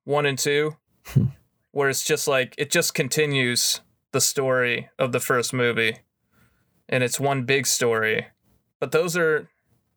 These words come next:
Speaker 1: I don't know, those are much rarer in terms of making sequels. And it's kind of like, they don't,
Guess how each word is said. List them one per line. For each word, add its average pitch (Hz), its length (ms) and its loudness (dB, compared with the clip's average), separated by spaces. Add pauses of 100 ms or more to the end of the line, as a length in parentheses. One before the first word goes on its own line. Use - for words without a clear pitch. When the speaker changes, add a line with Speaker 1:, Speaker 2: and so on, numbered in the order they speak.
(140)
Speaker 1:
I 143 40 0
don't 127 120 0
know, 117 160 2
those 147 200 2
are 131 80 -2
much 131 300 0
rarer 127 580 0
in 127 140 -4
terms 127 240 0
of 123 60 0
making 120 300 2
sequels. 120 680 0 (640)
And 185 320 2
it's 143 180 -2
kind 147 200 0
of 135 100 0
like, 135 460 0 (180)
they 139 80 2
don't, 147 240 0